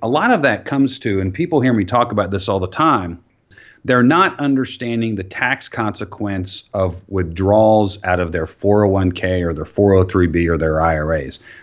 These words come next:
They're looking at that statement on however much money is there, and they're thinking it's all theirs.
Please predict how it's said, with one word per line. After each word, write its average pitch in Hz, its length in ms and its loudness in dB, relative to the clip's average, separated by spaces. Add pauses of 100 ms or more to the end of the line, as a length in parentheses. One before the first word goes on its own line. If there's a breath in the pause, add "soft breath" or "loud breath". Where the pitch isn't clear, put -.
(120 loud breath)
They're 110 160 4
looking 147 420 4
at 113 140 0
that 110 240 0
statement 92 760 -4
on 98 180 -2
however 104 480 2
much 101 360 0
money 98 340 0
is 80 160 -6
there, 92 240 2
and 87 80 -2
they're 82 120 -2
thinking 92 420 -2
it's 80 160 -4
all 82 180 0
theirs. 78 480 -4